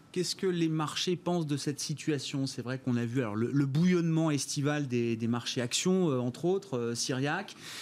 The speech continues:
On, on rentre peut-être dans une phase un peu plus laborieuse, c'est ce que je disais, euh, en, en présentation de l'é-, de l'émission. Est-ce que c'est,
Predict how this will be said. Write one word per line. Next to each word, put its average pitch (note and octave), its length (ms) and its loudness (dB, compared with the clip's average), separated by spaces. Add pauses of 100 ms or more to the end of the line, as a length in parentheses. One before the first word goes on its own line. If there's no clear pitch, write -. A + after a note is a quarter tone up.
(180)
On, C#3 120 2 (200)
on D3+ 160 4
rentre F3+ 300 0
peut-être E3+ 320 0
dans D3 140 0
une D3 160 2
phase D#3+ 220 -2
un C#3+ 100 2
peu D3 120 -2
plus D#3 220 0
laborieuse, F3 560 2
c'est D3 100 0
ce - 100 -2
que D3+ 100 0
je C3+ 60 -2
disais, C#3 220 0
euh, B2 460 2
en, C3+ 180 -2
en C#3+ 80 0
présentation C#3+ 640 -2
de C#3 80 0
l'é-, C3 200 2
de B2 40 -4
l'émission. D3 480 2
Est-ce D3+ 140 0
que D3+ 80 2
c'est, C#3 220 0